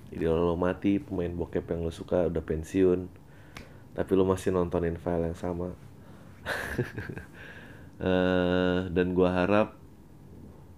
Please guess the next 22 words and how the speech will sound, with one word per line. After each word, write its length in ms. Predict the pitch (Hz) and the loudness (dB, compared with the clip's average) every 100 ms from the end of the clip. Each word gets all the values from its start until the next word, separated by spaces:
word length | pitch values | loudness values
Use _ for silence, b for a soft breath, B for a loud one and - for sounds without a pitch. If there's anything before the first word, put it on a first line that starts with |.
| - - - - - - - - - B B B B | -20 -20 -20 -20 -20 -20 -20 -20 -20 B B B B
you 80 | 117 | 2
know, 160 | 123 123 | 4 6
dan 160 | 101 | 6
gue 160 | 101 95 | 6 4
harap 320 | 92 101 107 | 4 0 0
dia 160 | 92 95 | 4 4
dibiarin 480 | 90 82 78 78 78 | 4 2 0 -2 -4
mati 400 | 82 - - - | -6 -4 -4 -4
gitu. 160 | 80 87 | -4 -2
Gue 480 | 85 92 92 92 90 | 2 4 6 4 2
harap 320 | 90 87 92 | 0 0 0
dia 240 | 90 90 | 2 2
nggak 200 | 90 80 78 | 2 0 -2
ada, 320 | 82 78 78 - - - - - - B B B B - | -2 -2 -4 -10 -20 -20 -16 -16 -16 B B B B -6
lo 80 | 101 | -2
tau 240 | 101 101 | 2 4
kan, 240 | 104 110 110 | 2 0 0
nggak 160 | 85 | 0
ada 160 | 80 80 | 2 2
orang-orang 480 | 90 87 90 95 90 | 0 0 0 -2 -2
yang 80 | 85 | -2
berusaha, 800 | 78 80 82 82 87 80 80 | -2 -2 -4 -4 -2 0 -2